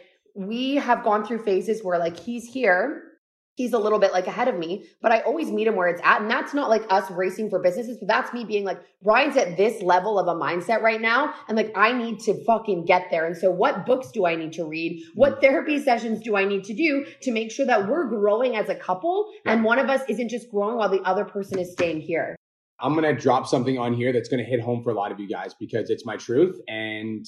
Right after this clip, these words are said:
Speaker 2: yeah, it's my truth. So I'm gonna be honest. I had to cut my family out of my life for a long period of time.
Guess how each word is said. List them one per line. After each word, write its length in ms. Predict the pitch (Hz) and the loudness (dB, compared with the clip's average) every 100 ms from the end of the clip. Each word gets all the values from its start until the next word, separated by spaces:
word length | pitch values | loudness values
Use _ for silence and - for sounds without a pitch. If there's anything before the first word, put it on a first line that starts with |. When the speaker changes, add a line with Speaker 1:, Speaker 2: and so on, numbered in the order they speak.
| - - _ _ | -18 -20 _ _
Speaker 2:
yeah, 160 | 104 123 | -6 -6
it's 160 | - | -8
my 80 | 101 | -8
truth. 320 | - 139 - | -4 -4 -6
So 540 | - 120 110 104 - - _ _ _ _ | -4 -2 0 -2 -4 -14 _ _ _ _
I'm 80 | 139 | 2
gonna 120 | 208 | 4
be 100 | 135 | 4
honest. 480 | 110 147 113 - - _ _ - | 2 0 -2 -8 -16 _ _ -2
I 140 | 123 | 2
had 160 | 160 160 | 2 2
to 80 | 151 | 0
cut 300 | - 156 - - - | 2 0 0 -12 -4
my 160 | 123 | -4
family 340 | - 117 131 120 | -2 -2 0 0
out 60 | 110 | 0
of 60 | |
my 100 | 110 | -2
life 380 | 101 117 - - _ | -2 -2 -4 -10 _
for 440 | 107 101 98 95 - _ _ - | -6 -4 -4 -6 -12 _ _ -8
a 60 | 104 | -6
long 360 | 101 107 120 | -2 -2 0
period 200 | 127 120 | 0 0
of 60 | 98 | -2
time. 220 | 117 107 | -8 -8